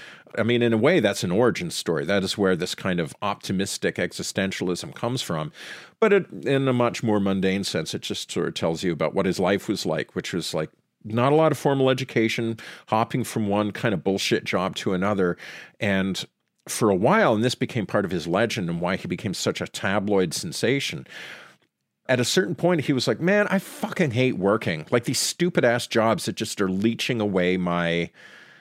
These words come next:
creative energies." And he knew he had creative energies. He knew, like, I think a lot of creative people, and spe-, especially autodidacts who really amounted to something. Arnold Schoenberg, the composer, is another example.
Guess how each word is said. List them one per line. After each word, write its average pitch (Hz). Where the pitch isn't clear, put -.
creative 139
energies." 165
And 110
he 123
knew 170
he 165
had 156
creative 113
energies. 113
He 151
knew, 156
like, 131
I 127
think 143
a 131
lot 120
of 113
creative 139
people, 131
and 101
spe-, -
especially 143
autodidacts 117
who 90
really 113
amounted 104
to -
something. 76
Arnold 107
Schoenberg, 98
the 76
composer, 92
is 71
another 80
example. 78